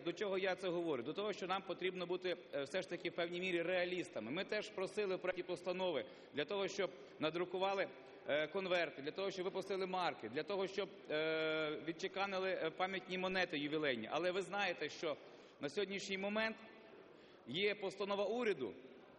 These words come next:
яка, я-, яка припиняє використання бюджетних коштів для проведення певних заходів і, відповідно, історичних дат, ювілеїв і, і таке інше. В даному випадку ми повинні бути реалістами для того, щоб ми з вами дійсно вшанували,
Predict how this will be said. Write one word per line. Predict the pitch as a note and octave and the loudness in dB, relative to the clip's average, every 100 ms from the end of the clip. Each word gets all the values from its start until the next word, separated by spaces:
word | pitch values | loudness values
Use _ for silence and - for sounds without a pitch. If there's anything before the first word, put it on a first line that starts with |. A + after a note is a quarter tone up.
| - - - - | -20 -20 -18 -4
яка, | D3+ F#3 F#3 D#3 - - - - - - - | -2 2 0 0 -4 -16 -18 -20 -20 -20 -4
я-, | C#3+ F3+ | 0 4
яка | E3 F3 G#3 | 4 4 2
припиняє | G3+ G#3 A3+ A3+ A3+ G3+ E3 | 2 2 2 2 4 4 4
використання | E3+ E3+ F3 E3+ G3 G3+ | 2 2 0 0 0 2
бюджетних | F3 E3 G3 F#3+ F3 | 0 0 0 0 0
коштів | G3+ G#3+ F3 | 0 0 0
для | D#3 | 0
проведення | E3 E3+ F#3 F3+ F3+ F3 - - - | 0 2 2 0 0 -2 -4 -16 0
певних | F3+ F#3 F3+ | 2 2 -2
заходів | D#3 E3+ B2+ A#2+ B2 | 2 2 2 -4 -2
і, | D3 | 0
відповідно, | E3 E3+ F3+ G#3 F#3+ D#3+ - - - | 0 0 -2 0 -2 -4 -10 -8 -4
історичних | D3+ F#3+ G3 F3+ F3 | -2 2 0 0 0
дат, | F#3+ F#3+ | 2 2
ювілеїв | E3+ E3+ F3+ G3 G3 F#3+ - - D#3+ | 2 2 2 2 2 0 -10 -4 0
і, | D#3+ D#3+ D#3+ D#3+ | 2 2 2 2
і | D#3+ - | 0 -6
таке | D3+ E3+ F#3+ | -6 -2 2
інше. | F3+ C#3+ - G2 - - B2+ | 2 0 -6 -10 -10 -12 0
В | |
даному | G3 A#3 | 0 0
випадку | A#3 G#3+ F3 | 2 0 0
ми | G3 | -4
повинні | G3 G#3+ G#3 | 0 0 0
бути | G3 G3+ G3 | 0 0 2
реалістами | G3+ C#3 G#3 F#3 E3 - | 2 2 0 -2 0 0
для | D#3 | -2
того, | G3 F#3+ | 0 -2
щоб | - G3 F3 | 0 -2 0
ми | G#3+ A#3 - - | 0 0 -2 -10
з | - | 0
вами | G3+ F#3+ E3 | 2 2 0
дійсно | D3+ A3+ - F#3 | 0 -4 -2 -4
вшанували, | F#3+ F3+ F#3 F#3+ F#3 | -2 -2 2 2 2